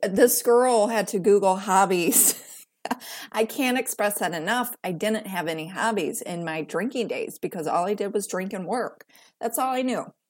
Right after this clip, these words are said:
So, really today it's about breaking the stigma of the whole, you know, sobriety is boring.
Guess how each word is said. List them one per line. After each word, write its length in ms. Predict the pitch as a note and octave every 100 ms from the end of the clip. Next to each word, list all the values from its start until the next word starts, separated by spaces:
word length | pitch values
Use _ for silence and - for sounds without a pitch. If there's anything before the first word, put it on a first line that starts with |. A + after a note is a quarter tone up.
| _ _ _ _ - _
So, 440 | - C4+ A3+ G#3+ G#3 - - _ _
really 840 | G3 E3+ C3+ D#3 B3+ D#4 D#4 C#4+ A#3
today 440 | C4 A3 G3+ G3
it's 140 | -
about 260 | - F3+ -
breaking 320 | F#3+ G3 A3+
the 80 | G3
stigma 640 | - G3 F3 E3+ D#3+ D#3+
of 200 | - D#3
the 100 | E3
whole, 640 | E3 E3+ E3 D#3+ D3+ - - - -
you 160 | F3+
know, 240 | D#3+ C#3+ -
sobriety 680 | - F#3 F3+ A3+ F3+ F3 E3+
is 220 | E3+ D#3
boring. 500 | F#3+ D#3 C3+ -